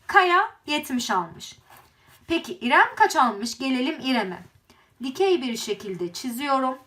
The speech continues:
ve yatay olarak birleştiği yerlere bakıyorum. Evet arkadaşlar dikkat edin. Kaya ile İrem aynı yatay çizgide. İkisi de kaç almış? Yetmiş almış. O halde ikisi de aynı notu almıştır. Şıkkına da doğru diyorum. B şıkkı da değil.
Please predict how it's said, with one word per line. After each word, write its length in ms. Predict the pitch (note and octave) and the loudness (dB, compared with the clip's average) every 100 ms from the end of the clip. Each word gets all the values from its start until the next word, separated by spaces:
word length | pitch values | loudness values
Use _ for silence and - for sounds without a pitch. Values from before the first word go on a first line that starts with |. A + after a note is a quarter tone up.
| _ _ _ - | _ _ _ -10
ve 100 | A#3 | -2
yatay 400 | C#4 D4+ D#4+ B3 | 0 0 0 0
olarak 400 | G3+ F#3 - G#3 | 0 -2 -4 -4
birleştiği 460 | A#3 G#3+ - G3+ | -2 -2 -4 -2
yerlere 360 | G#3 A3 G3 F#3+ | 0 2 0 -4
bakıyorum. 360 | G3+ - D#4 D4+ | -4 -2 -2 0
Evet 220 | D4 A#3+ | 0 2
arkadaşlar 600 | A3 G3+ G3+ F#3+ G#3 G#3+ | 0 0 -4 -4 -4 -4
dikkat 260 | C4 C#4 A#3+ | -4 -4 -2
edin. 200 | F3+ F3+ - - | -4 -6 -14 -16
Kaya 380 | - C4 D4+ D#4+ | 0 4 6 6
ile 200 | C4+ A3+ | 4 0
İrem 300 | D#4 F4+ F#4+ | 4 6 6
aynı 300 | D4 D4 C4+ | 6 6 4
yatay 400 | A#3 G#3 A3 F#3+ | 0 2 2 2
çizgide. 400 | - F#3 E3 F3+ | -2 -6 -6 -6
İkisi 380 | A#3 A#3 C4+ D4 | -6 -8 -6 -2
de 120 | A#3+ | 0
kaç 220 | E4+ E4+ | 2 6
almış? 520 | D#4+ C4 D4+ G4+ - - _ - | 8 8 6 -2 -4 -12 _ -4
Yetmiş 420 | B3 B3 A3+ G#3+ | -4 -2 -4 0
almış. 400 | F3 E3+ - - - - - | -2 -2 -12 -14 -18 -4 2
O 120 | D#4 | 6
halde 260 | C4+ A3 A3 | 6 6 -2
ikisi 300 | D4+ C#4 A#3+ | -8 2 4
de 60 | |
aynı 340 | - C4 C4 A3+ | 8 6 4 -2
notu 220 | G3 G#3 | -2 2
almıştır. 520 | B3 B3+ A3+ - F3+ | 4 4 -2 -4 -6
Şıkkına 560 | - E4 - A#3+ B3+ C#4+ | -4 -6 -4 0 2 2
da 140 | D4 | 0
doğru 360 | C4+ G3+ F#3 G3 | 2 0 -2 -2
diyorum. 400 | C#4+ C4 D#4+ D#4 | 0 0 0 0
B 180 | D4 | 0
şıkkı 340 | - - - A3 | -2 -8 -6 -2
da 160 | C#4 | -2
değil. 160 | G3 | -4